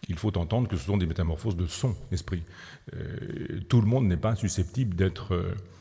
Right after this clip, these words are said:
euh, chameau, lion ou enfant, mais à l'évidence, il a été chameau, il a été lion et il a été, euh, enfant. Dégageons un petit peu de, de la gangue lyrique et poétique, euh, ce que peut signifier être chameau, être lion et être, euh,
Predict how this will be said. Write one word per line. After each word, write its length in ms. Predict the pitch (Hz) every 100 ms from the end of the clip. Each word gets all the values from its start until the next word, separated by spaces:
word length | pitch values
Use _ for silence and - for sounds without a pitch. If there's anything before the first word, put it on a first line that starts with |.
| - -
euh, 140 | 78 -
chameau, 440 | - 85 90 104
lion 340 | 90 90 107 95
ou 260 | 80 80
enfant, 280 | 85 - 135
mais 120 | 113
à 60 | 87
l'évidence, 440 | 95 85 117 131 -
il 180 | 175 123
a 140 | 120
été 240 | 87 -
chameau, 420 | 95 - 87 117 123
il 140 | 95
a 60 | 87
été 220 | 82 104
lion 320 | 85 107 127
et 60 | 90
il 160 | 85
a 40 | 92
été, 260 | 85 117
euh, 280 | 92 87 87 139
enfant. 320 | 95 85 80 - - - - - _ _ - - - - - - _ _ _ - -
Dégageons 520 | 117 123 131 123 147
un 60 | 120
petit 140 | 123
peu 160 | - 143
de, 280 | 107 98 95
de 160 | 113 98
la 160 | 95
gangue 260 | 110 131 117
lyrique 540 | 120 120 135 104 - - -
et 80 | 104
poétique, 600 | - 98 - 123 95 - - - _ -
euh, 340 | 92 - -
ce 240 | - - 101
que 140 | -
peut 140 | 98 98
signifier 440 | - 101 90 123
être 240 | 101 -
chameau, 480 | 90 101 98 123 107
être 240 | 87 92 90
lion 320 | 92 117 98
et 20 |
être, 300 | 90 - 98
euh, 280 | 85 87